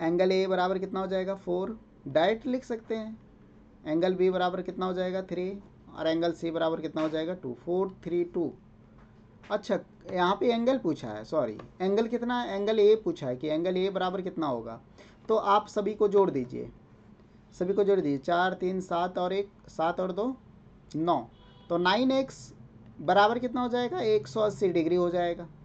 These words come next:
क्योंकि तीनों angle का sum जोड़ना है ना, sum करना है ना।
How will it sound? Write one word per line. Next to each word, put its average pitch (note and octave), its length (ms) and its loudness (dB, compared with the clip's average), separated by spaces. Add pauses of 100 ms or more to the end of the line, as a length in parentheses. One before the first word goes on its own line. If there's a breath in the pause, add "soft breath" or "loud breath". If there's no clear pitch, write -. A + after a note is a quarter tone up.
(220 loud breath)
क्योंकि E3 200 0
तीनों G#3 340 2
angle A#3 280 2
का B3+ 100 2
sum B3 280 0
जोड़ना F#3 340 2
है G#3 80 -2
ना, A#3 120 -6
sum A3+ 200 -2
करना F#3+ 260 0
है G3+ 80 -2
ना। B3+ 140 -2